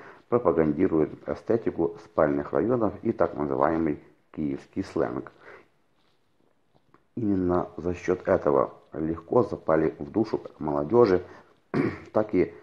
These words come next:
завсегдатаем сельских дискотек. Грибы оказались практически обречены на коммерческий успех. Они убрали из русского рэпа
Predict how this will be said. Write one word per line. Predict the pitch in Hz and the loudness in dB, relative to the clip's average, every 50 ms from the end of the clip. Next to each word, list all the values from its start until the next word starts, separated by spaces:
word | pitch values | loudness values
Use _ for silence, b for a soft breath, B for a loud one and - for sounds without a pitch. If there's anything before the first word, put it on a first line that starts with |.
| B B B B B | B B B B B
завсегдатаем | 80 82 87 80 - - 73 73 85 87 76 78 73 71 | -2 0 0 0 0 -4 0 2 4 4 4 2 -2 -4
сельских | - 80 76 71 - 71 69 - | -4 -6 -6 -6 -6 -8 -8 -8
дискотек. | - - - - 95 87 - - - - - _ b b b b b b b b | -8 -8 -6 -4 -4 -4 -6 -10 -16 -16 -20 _ b b b b b b b b
Грибы | 95 107 117 131 151 135 | 0 0 2 6 6 6
оказались | 98 - - 78 80 90 87 78 | 6 6 4 2 2 2 2 0
практически | - - - 73 - - 90 - - - - 65 60 - - - | -2 -4 -6 -6 -6 -10 -16 -18 -12 -8 -8 -8 -8 -8 -10 -6
обречены | - 80 71 80 78 - - - 87 90 78 | -4 -4 -2 -2 -2 -4 -4 -4 -4 -4 -4
на | 67 67 | -4 -4
коммерческий | - - 76 73 71 69 67 - - - - - 69 | -4 -4 -2 -2 -2 -4 -6 -8 -12 -14 -12 -8 -6
успех. | 69 90 - - - - - - - - _ _ _ _ | -4 -4 -6 -6 -8 -10 -10 -10 -12 -20 _ _ _ _
Они | - 92 101 98 85 | -6 -2 -2 0 -2
убрали | 78 - 80 82 80 85 73 69 69 67 | -2 -2 -2 0 2 4 4 4 4 0
из | - 73 71 | -2 -4 -6
русского | 73 73 69 - - - 71 73 | -6 -6 -6 -6 -6 -4 -2 0
рэпа | 73 73 69 - - - | 0 0 0 -2 -4 -8